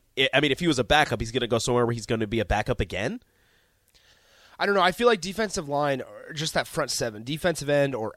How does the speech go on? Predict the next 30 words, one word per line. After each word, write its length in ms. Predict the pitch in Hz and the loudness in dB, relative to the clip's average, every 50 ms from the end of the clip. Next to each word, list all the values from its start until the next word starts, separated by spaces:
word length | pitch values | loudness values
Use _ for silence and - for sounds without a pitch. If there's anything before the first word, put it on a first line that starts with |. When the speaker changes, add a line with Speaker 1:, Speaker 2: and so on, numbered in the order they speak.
| _ - | _ -6
Speaker 2:
edge, 360 | 127 127 127 120 120 120 120 | -2 -2 0 0 -2 -2 -2
I 80 | 113 | -2
guess 300 | 113 117 117 110 107 - | -2 -2 -4 -4 -4 -4
is, 200 | 120 110 101 - - | -6 -8 -8 -10 -8
is 260 | - 123 113 - - 90 67 | -8 -8 -8 -8 -8 -8 -8
what 180 | 107 113 - | -8 -8 -8
they're 100 | - 113 | -8 -8
calling 320 | - - 117 110 107 104 101 | -6 -4 -4 -4 -4 -6 -8
it 60 | 98 | -8
now. 300 | 101 104 101 101 104 - - _ - _ _ - | -10 -8 -8 -8 -8 -10 -12 _ -20 _ _ -6
Defensive 420 | 139 170 190 165 196 185 147 160 156 | -4 -2 0 0 0 -2 0 2 2
end 300 | 160 165 160 156 156 160 | 4 6 4 4 2 0
or, 380 | - - 160 151 156 147 143 139 | 0 0 4 6 6 6 8 8
uh, 360 | 135 131 127 123 123 120 113 104 - _ _ _ _ _ _ _ _ _ _ _ _ _ _ _ _ _ _ - | 8 8 6 6 6 4 2 -2 -6 _ _ _ _ _ _ _ _ _ _ _ _ _ _ _ _ _ _ 0
even 340 | 175 185 190 170 165 147 139 | 2 2 4 4 2 2 0
D, 480 | 117 156 165 165 160 156 156 123 107 147 | -4 -2 -2 0 0 -2 -4 -6 -8 -10
D 160 | 143 156 147 | -8 -8 -6
tackle. 600 | 131 - 139 139 139 147 - 135 117 113 104 - _ _ _ _ _ _ _ _ _ _ _ _ _ _ _ _ _ _ _ _ _ _ _ - | -2 0 0 0 0 0 -2 -4 -4 -4 -4 -6 _ _ _ _ _ _ _ _ _ _ _ _ _ _ _ _ _ _ _ _ _ _ _ -2
Before 420 | 180 226 226 - - 277 302 320 | 0 0 0 0 0 -2 -2 -2
Casey 320 | 247 - 262 254 233 - 226 | -2 -2 -2 -2 -2 0 0
Rogers 400 | 214 214 214 220 208 220 233 202 | 2 2 2 2 2 0 -2 -2
and 100 | 190 165 | -2 0
Tate 160 | 214 220 196 | 0 0 4
Wildeman 340 | 202 202 202 208 202 196 190 | 4 4 4 4 2 2 2
were 60 | 185 | 2
no 140 | 180 180 180 | 2 2 4
longer 300 | 180 180 175 180 170 170 | 4 4 4 4 4 2
on 80 | 160 | 0
the 60 | 156 - | 0 0
program, 600 | - 165 170 175 165 170 170 170 170 170 165 147 | 0 0 0 2 2 2 2 2 2 0 -2 -6